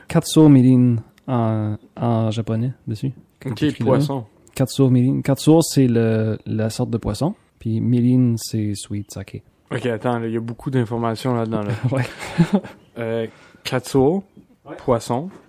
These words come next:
Speaker 2: Euh, la sorte de poisson, donc quoi ? Euh, une s-
Speaker 1: Eh ben, bonite.
Speaker 2: Bonite.
Speaker 1: Bonite.
Speaker 2: Ok. <laughs> Bonite. Euh, j-, genre chair blanche, chair, euh,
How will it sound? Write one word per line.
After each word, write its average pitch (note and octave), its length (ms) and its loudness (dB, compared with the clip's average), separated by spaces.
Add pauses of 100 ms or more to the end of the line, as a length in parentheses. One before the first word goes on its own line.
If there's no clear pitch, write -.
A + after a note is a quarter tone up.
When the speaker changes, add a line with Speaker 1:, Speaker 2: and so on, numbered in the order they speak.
(600)
Speaker 2:
Euh, B2+ 160 4
la A#2 160 2
sorte D#3 280 2
de D3+ 60 4
poisson, D#3 380 -2
donc A2+ 340 -2
quoi ? B2 260 -2 (340)
Euh, G#2+ 580 -2 (260)
une A2 60 -10
s- - 120 -14
Speaker 1:
Eh - 140 -20
ben, C3 80 -20 (180)
bonite. C#3+ 300 -16 (500)
Speaker 2:
Bonite. C3 640 2 (160)
Speaker 1:
Bonite. D#3 260 -20 (340)
Speaker 2:
Ok. - 180 -8
<laughs> - 1300 -8
Bonite. C#3+ 680 4 (1040)
Euh, A2+ 600 -2
j-, A#2 460 -8
genre A#2+ 440 2
chair B2 340 0
blanche, C3+ 720 -4
chair, A#2+ 340 0
euh, A#2 420 -10